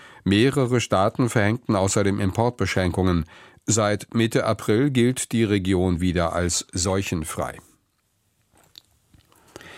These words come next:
Nach dem Sieg seiner liberalen Partei hat der Parla-, bei der Parlamentswahl in Kanada hat Premierminister Carney sein Land auf schwierige Monate eingestimmt.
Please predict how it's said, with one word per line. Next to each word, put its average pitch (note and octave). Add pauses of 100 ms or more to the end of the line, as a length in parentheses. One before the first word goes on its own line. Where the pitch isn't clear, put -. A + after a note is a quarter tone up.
(1040)
Nach A#2
dem C#3+
Sieg E3+
seiner D3+
liberalen B2+
Partei D3
hat C#3+
der C3
Parla-, A#2+
bei A2
der A2
Parlamentswahl A2
in F2+
Kanada A#2
hat B2+
Premierminister A#2
Carney C#3
sein G#2
Land G2+
auf G2+
schwierige A#2
Monate F#2+
eingestimmt. F#2